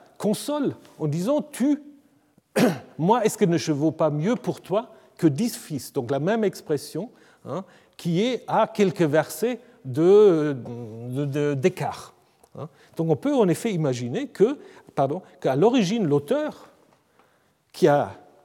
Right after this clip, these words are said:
conçu ce rouleau s'est dit, ben, Il faut le mettre dans la bibliothèque historique de l'histoire deutéronomiste entre les Juges et Samuel, justement pour ouvrir un peu cette idéologie deutéronomiste en montrant comment Ruth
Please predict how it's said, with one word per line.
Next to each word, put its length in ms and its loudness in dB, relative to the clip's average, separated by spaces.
conçu 340 0
ce 140 -4
rouleau 380 -4
s'est 160 -6
dit, 240 -10
ben, 100 -4
Il 40 -4
faut 160 0
le 80 2
mettre 300 -2
dans 140 2
la 100 4
bibliothèque 800 -4
historique 580 -4
de 100 -6
l'histoire 380 -2
deutéronomiste 880 -8
entre 500 -2
les 180 4
Juges 480 -2
et 320 2
Samuel, 640 -4
justement 380 0
pour 220 -4
ouvrir 400 -2
un 100 -4
peu 320 2
cette 440 -6
idéologie 520 0
deutéronomiste 760 -6
en 40 -6
montrant 400 -6
comment 360 -4
Ruth 360 -6